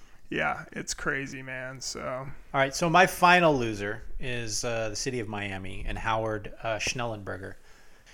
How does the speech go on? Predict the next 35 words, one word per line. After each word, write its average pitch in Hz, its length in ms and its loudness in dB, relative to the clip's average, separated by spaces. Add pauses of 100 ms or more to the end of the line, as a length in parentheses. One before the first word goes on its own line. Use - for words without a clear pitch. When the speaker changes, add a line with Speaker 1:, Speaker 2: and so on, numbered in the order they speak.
(220)
Speaker 2:
Schnellenberger 185 500 6
was 131 220 4
the 120 140 -4
head 120 200 2
coach 117 280 0
of 117 60 -8
the 113 40 -4
Miami 113 320 -2
Hurricanes 117 540 -4
from 107 100 -6
nineteen 104 320 -8
seventy-nine, 107 960 -4
uh, 110 200 -6
to - 120 -10
nineteen 104 340 -8
eighty-three. 98 420 -10
He 139 180 -4
basically 147 560 2
took, 131 320 -2
um, 110 500 -4 (840)
uh, 113 400 -8 (400)
college 113 920 -2 (160)
football 107 800 -4 (720)
program 104 640 2
out 117 240 -6
of 110 320 -6
obscurity 113 840 -4
and 110 360 -12
made 120 240 -4
them 107 480 -8
kind 110 240 -8
of 101 80 -10
a 101 40 -12
national 101 400 -10
championship. 101 680 -12